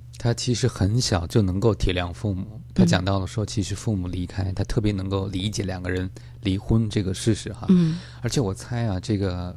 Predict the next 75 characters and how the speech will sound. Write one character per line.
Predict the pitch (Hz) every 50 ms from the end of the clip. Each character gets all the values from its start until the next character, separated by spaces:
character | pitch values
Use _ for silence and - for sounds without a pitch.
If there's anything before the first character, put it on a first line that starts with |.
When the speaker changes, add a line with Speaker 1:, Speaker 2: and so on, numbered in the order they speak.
| 120 -
Speaker 1:
菲 | - 117 104
菲 | - - 110 107
啊， | 95 87
从 | 82 - 98 92
很 | 87 - 104 107 117
小 | - - -
的 | 95 90
时 | 80 87
候 | 92 95
就 | - 113
已 | 101
经 | 80 85 87 78
很 | - 90 87 98
早 | - 95 87 87
熟 | 95 - - - 92 92 90 90
了， | 92 95 98 - - - - - - -
Speaker 2:
是。 | - - - 180
Speaker 1:
她 | 160
很 | 160 113 123
早 | 127 110 90 87
就 | 95 90
观 | - 120 120 127
察 | - 87 87 90
到 | 92 92
了 | 92 90
父 | - - - - 117
母 | 101 95 98 - - -
在 | - - 120
关 | 120 - 110 113
系 | 110 - 101 87
中 | - 92 92 87 87 -
他 | - - 98
们 | 92 92 92
所 | - - 95 85 - - - -
处 | - - - 90 85
的 | - - -
困 | - - - 113 92 90
境， | 95 - 92 92 95 -
他 | - 98
们 | 90 87
所 | 85 87 -
面 | 117 110 95 92 87
临 | 87 87 87 90
的 | - 82 - 123
问 | 113 98 87 90
题。 | 95 - - - - -
Speaker 2:
嗯。 | - - - - - - -
Speaker 1:
而 | 117 113
在 | 120 123
这 | 120 135 127
样 | 107 104
一 | 104
个 | 104
关 | 101 - 110 110
系 | 98 - 98
中， | 98 104 107
其 | 101 -
实 | 101 - -
两 | 120 104 90 - 90
个 | - 107 95
人 | 92 90 87 87 90 92 120 - -
他 | - -
都 | 117 - 127 135 135
有 | 110
不 | - - 104
认 | 104 104 98 95
可 | - 113 107
的 | 101 92
部 | - - 104 98
分。 | - - - 92 - - - - -
Speaker 2:
对。 | - 180 156 143 - -
Speaker 1:
啊， | - 113 90 85 - - - - - - - - - - - -
而 | - - 117 135
我 | 127 107 101 110
想 | - - - 104